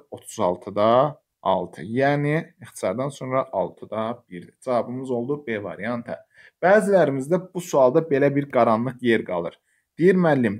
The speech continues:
bir ilə altı və yaxud da altı ilə bir eyni şey deyil ki. Xeyr, eyni şey deyil. Bax, Əli ilə Vəli oynayır. Bu Əlidir, bu Vəli. Əli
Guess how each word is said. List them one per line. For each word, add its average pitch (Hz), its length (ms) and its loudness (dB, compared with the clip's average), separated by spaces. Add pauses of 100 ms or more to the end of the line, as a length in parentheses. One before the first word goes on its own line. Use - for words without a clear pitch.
bir 202 160 -2
ilə 175 240 2
altı 120 600 4 (460)
və 127 180 0
yaxud 143 180 -4
da 143 60 2
altı 123 300 0
ilə 113 160 -2 (140)
bir 101 280 -4 (360)
eyni 180 260 0
şey 135 300 -4
deyil 113 340 2
ki. - 320 -12 (340)
Xeyr, 160 380 2
eyni 151 280 -2
şey 127 260 -4
deyil. 107 300 0 (240)
Bax, 139 160 0 (160)
Əli 143 280 4
ilə 156 220 2
Vəli 123 220 6
oynayır. 92 500 0
Bu 135 60 -2
Əlidir, 123 580 0 (100)
bu 120 160 -10
Vəli. 90 300 -4 (580)
Əli 175 240 6